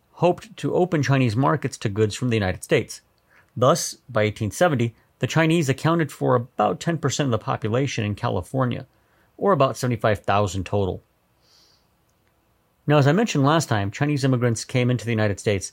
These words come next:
for the most part, via Angel Island in San Francisco. That was the main processing center for immigrants coming in from China. Uh, when one thinks of immigration to the United States, one often thinks of the East Coast of the U S and the Statue of Liberty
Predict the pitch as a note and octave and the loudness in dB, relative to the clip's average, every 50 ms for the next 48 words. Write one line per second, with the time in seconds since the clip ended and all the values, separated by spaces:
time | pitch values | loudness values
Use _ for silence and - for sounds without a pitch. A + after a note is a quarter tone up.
0 | _ _ _ _ _ - D3+ C3 B2+ C#3 E3+ G#3 - - - A#2+ A2 A2+ A#2+ - | _ _ _ _ _ 0 2 4 4 4 2 2 0 0 2 2 2 4 2 -2
1 | - _ _ _ _ _ - A#2+ C3 C3+ C#3 - - C3+ C3+ C#3 A#2+ C3+ - - | -8 _ _ _ _ _ -2 2 4 4 4 4 4 2 4 4 4 2 4 4
2 | A#2 B2 A#2+ A#2+ A2+ A2+ G#2+ - - F#2 E2+ - G2+ - - A#2+ - - - - | 4 4 4 4 2 2 0 0 -2 -4 -4 -4 -6 -4 -4 -4 -4 -4 -6 -8
3 | - - - _ _ _ _ _ _ _ _ _ _ _ _ _ - F3 F3 G3 | -8 -10 -16 _ _ _ _ _ _ _ _ _ _ _ _ _ 0 2 2 2
4 | E3+ C#3+ E3 C#3+ C3+ C3 C3 C3+ C3+ C3+ C3 - B2 A2+ A2 - A#2 - - A2+ | 2 2 2 2 4 4 4 4 2 2 0 0 -2 -2 0 -2 -2 -2 -2 -4
5 | G#2+ - - G#2 F#2 A2 G2+ - - G#2 G2+ G2+ G#2 G2+ F#2 G2+ G2+ G2 F#2 - | -4 -2 -4 -4 -2 -4 -6 -4 -2 0 0 2 0 0 0 0 -2 -2 -2 -6
6 | - - - A#2+ A#2+ A2+ A2+ A2 G#2 F#2+ - G#2+ F#2+ - A2 F#2+ F2+ - - _ | -10 -4 -2 0 0 2 0 0 -2 -2 -4 -6 -4 -4 -4 -4 -4 -6 -10 _
7 | _ _ _ _ _ _ _ _ _ _ _ _ _ _ _ _ - B2 A#2 A#2+ | _ _ _ _ _ _ _ _ _ _ _ _ _ _ _ _ -4 -2 0 0
8 | B2 B2 B2+ C3+ D#3 E3 D#3+ - E3+ E3+ E3+ E3 - D#3+ C#3 D3+ D3+ C#3+ B2 C3+ | 2 2 4 4 4 2 2 2 2 2 2 2 0 0 0 2 2 2 4 4
9 | C3+ C#3 C3+ D3 C#3 A2 A2 C3+ B2+ A#2+ A#2 A2 - - B2+ A#2+ A#2 - - - | 4 4 2 0 -4 -2 -2 0 0 2 0 0 0 0 2 2 2 0 -4 -4
10 | A#2 A#2 A#2+ A#2+ A#2+ - - B2 G#2 - A#2 A#2 A#2 G#2+ - - G#2+ G2 G#2 - | 0 2 2 2 2 0 -2 -4 -2 0 0 -2 0 0 -2 -2 -2 -2 -4 -6
11 | G#2 G2+ - - - D#3 E3 D3+ - - D#3 C3+ C3 C3+ C#3 C3+ C3+ C3 C3 - | -6 -8 -6 0 2 2 2 2 0 -4 -2 -2 0 2 2 4 4 2 2 0
12 | - G2+ F#2+ F2+ - B2 A2 G#2+ - G#2 G2 B2 C3 B2 C3 C3 B2+ B2 | -2 -2 -4 -2 0 -2 -2 -2 -4 -4 -2 0 0 2 2 0 0 -2